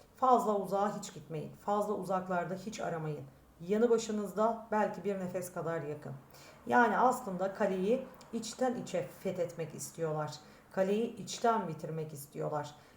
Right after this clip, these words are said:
E, size direkt de zarar verebilirler. Ama onlar sizi bildikleri için, tanıdıkları için içten içe şu anda bütün iyi niyetlerini gösteriyorlar. Fakat ben inanmıyorum. Yani böyle bir iyi niyete inanmıyorum.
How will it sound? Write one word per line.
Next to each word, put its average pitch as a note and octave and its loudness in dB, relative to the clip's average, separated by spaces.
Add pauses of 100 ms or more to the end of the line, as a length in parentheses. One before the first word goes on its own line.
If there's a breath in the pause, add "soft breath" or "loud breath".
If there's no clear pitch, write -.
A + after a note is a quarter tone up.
(120)
E, F3+ 0
size F3+ -4
direkt C4 4
de F3 -2
zarar D3+ 0
verebilirler. C#3 -4 (120)
Ama F3+ 0
onlar F3 2
sizi F3+ -4 (280 loud breath)
bildikleri F#3 -6
için, G#3 -6
tanıdıkları F3+ -4
için G#3+ -4 (260 loud breath)
içten A3 -2
içe D#3 -4 (120)
şu A#3+ 0
anda G#3+ 2
bütün A#3+ -6
iyi F#3 -4
niyetlerini E3+ -2
gösteriyorlar. E3 0 (400 loud breath)
Fakat A3+ 2
ben A#3 4
inanmıyorum. F3+ 2
Yani F3 2
böyle G3+ 6
bir F3 -4
iyi F#3 0
niyete F#3 0
inanmıyorum. E3 0